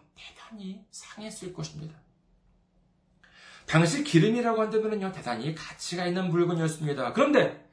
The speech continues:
이 과부 집에는 빈 그릇도 없는 형편이었죠. 이제 나머지 한 그릇, 거기에 이제 기름이 하나 있는데 그 외에는 그릇이 없어요. 이제 빈 그릇을 빌려와야 합니다. 그런데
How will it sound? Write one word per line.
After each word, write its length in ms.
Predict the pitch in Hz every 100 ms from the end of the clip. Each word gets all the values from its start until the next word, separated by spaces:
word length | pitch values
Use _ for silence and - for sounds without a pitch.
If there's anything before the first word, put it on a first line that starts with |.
| - -
이 280 | 220 269 294
과부 540 | 170 180 196 208 214
집에는 480 | - 196 185 208 226
빈 460 | - 190 247 240 -
그릇도 800 | - 190 220 - 240 240 233 -
없는 500 | 131 131 190 233 175 -
형편이었죠. 720 | - 240 220 220 190 - 175 - -
이제 500 | 233 269 170 - - _ _ _
나머지 440 | - 190 214 220 214
한 220 | 214 220
그릇, 460 | - 185 185 - -
거기에 380 | 165 165 220 220
이제 180 | 202 156
기름이 420 | - 175 190 196
하나 180 | 190 202
있는데 440 | 170 139 120 117 - -
그 200 | - 247
외에는 340 | 202 208 220 214
그릇이 320 | - 220 -
없어요. 280 | 214 - 202
이제 200 | 208 240
빈 220 | 214 220
그릇을 280 | 214 220 190
빌려와야 440 | 202 226 226 214
합니다. 480 | 220 233 233 - - - _ _ -
그런데 480 | 233 262 208 -